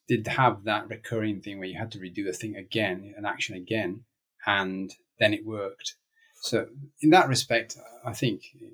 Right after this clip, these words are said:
was, um, okay. The puzzle layout, how they were made, it was simple. There's, there's quite a nice little one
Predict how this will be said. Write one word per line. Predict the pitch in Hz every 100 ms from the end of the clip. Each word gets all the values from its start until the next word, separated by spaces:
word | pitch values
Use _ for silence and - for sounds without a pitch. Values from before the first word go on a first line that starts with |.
| 117
was, | 104 - 104
um, | 95 95 - 107
okay. | 107 90
The | 101 123
puzzle | 139 131 123 107 101
layout, | 98 104 98 104 -
how | 117
they | 104
were | 95
made, | 95 98 98 92 - _ _ - _ _ -
it | 113
was | 117 -
simple. | 107 104 107
There's, | 104 98 - - _ _ _ _ _ _ _ _ _ _ _
there's | 117 -
quite | - 135
a | 113
nice | 120 - - -
little | 120 127 110 -
one | 131 123 110 110 110